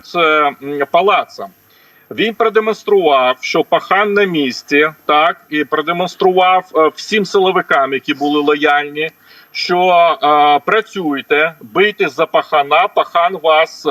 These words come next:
пахан на, на місці в даному випадку. Тобто, е, Лукашенко, незважаючи на те, що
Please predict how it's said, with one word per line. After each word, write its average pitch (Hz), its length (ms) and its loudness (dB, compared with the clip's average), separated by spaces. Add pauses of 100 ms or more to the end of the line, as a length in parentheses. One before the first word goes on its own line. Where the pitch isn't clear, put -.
пахан 165 560 -2
на, 151 140 -2
на 151 140 -4
місці 151 540 -6
в - 120 -12
даному 120 320 -2
випадку. - 460 -2
Тобто, - 440 0 (400)
е, 127 200 2
Лукашенко, 170 680 -4
незважаючи 185 640 -2
на 170 120 -2
те, 196 180 0
що 185 180 -2